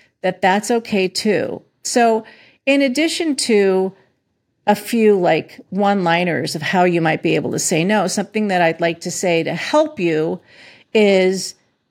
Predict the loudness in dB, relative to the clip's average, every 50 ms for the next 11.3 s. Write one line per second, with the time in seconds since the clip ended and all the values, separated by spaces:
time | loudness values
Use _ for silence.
0 | _ _ _ 0 2 2 0 -2 -2 -2 0 0 0 0 0 -2 -2 -2 0 0
1 | 2 2 2 0 0 -2 -4 -6 -10 _ _ _ _ _ _ _ _ _ _ _
2 | _ _ -2 -2 0 -2 -2 -2 -2 -2 -2 -4 -6 -10 -14 _ _ _ _ _
3 | _ _ _ _ _ _ _ _ _ _ _ 0 0 2 2 2 2 2 2 2
4 | 2 2 2 2 2 2 0 0 -2 -2 -2 -2 -4 -4 -4 -4 -8 -10 -12 -16
5 | -20 _ _ _ _ _ _ _ _ _ _ _ _ _ _ _ _ _ -6 -2
6 | 0 2 2 2 2 2 2 2 2 0 -2 -4 -4 -4 -6 -8 -10 -12 _ _
7 | _ _ _ _ _ -10 -4 -2 0 2 2 2 2 2 2 2 0 0 -2 -6
8 | -8 -4 0 2 2 4 2 2 0 -2 -2 -4 -4 -6 -6 -8 -12 _ _ _
9 | _ -2 -2 -2 0 0 0 2 2 2 2 2 2 0 -2 -4 -10 _ _ _
10 | _ _ _ -4 -2 -2 0 -2 -4 -2 0 0 0 0 0 -2 -2 -2 -2 -2
11 | -4 -6 -8 -12 -12